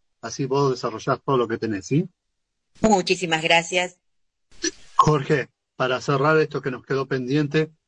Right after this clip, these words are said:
Speaker 1: eh, bueno, vam-, yo creo que, que tenemos que, que empezar a hablar de, de esto, ¿no? De nuestro sindicalismo, de nuestros políticos, de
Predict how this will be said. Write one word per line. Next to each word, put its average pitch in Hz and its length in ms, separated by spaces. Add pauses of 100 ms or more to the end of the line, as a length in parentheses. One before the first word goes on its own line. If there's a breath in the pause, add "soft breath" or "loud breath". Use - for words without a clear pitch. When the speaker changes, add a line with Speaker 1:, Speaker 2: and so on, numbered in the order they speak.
(600)
Speaker 1:
eh, 120 720
bueno, 151 400
vam-, 170 260 (140)
yo - 220
creo 214 280
que, 123 380
que 127 120
tenemos 143 520
que, 117 320 (180)
que 98 640 (320)
empezar 131 400
a 127 60
hablar 120 340 (840)
de, 101 640
de 110 360
esto, 117 300
¿no? 160 240 (480)
De 104 180
nuestro 107 840 (360)
sindicalismo, 120 1080
de 110 140
nuestros 113 420
políticos, 117 960
de 104 320